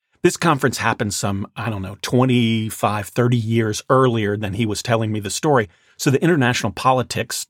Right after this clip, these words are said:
of the times were a little different, as you will see. It seemed from his story like the two preeminent scholars in his field were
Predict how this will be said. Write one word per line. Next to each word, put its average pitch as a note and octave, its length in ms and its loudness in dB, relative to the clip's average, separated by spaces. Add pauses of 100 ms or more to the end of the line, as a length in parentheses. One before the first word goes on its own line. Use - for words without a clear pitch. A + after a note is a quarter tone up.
(140)
of B2 80 -2
the A2 100 -4
times A2+ 540 0
were C3 100 0
a B2+ 60 0
little C3 160 0
different, A2 400 -2
as F#2+ 120 -10
you A2+ 60 -4
will G#2+ 80 -8
see. G2 300 -6 (1300)
It - 140 0
seemed F4 440 0
from C3+ 240 2
his B2 160 2
story C#3 380 2
like A#2+ 300 0
the - 80 -2
two - 340 -2
preeminent D#3 580 2
scholars A2 500 -2
in - 80 -2
his F3+ 200 2
field B2 340 0
were A#2 380 -2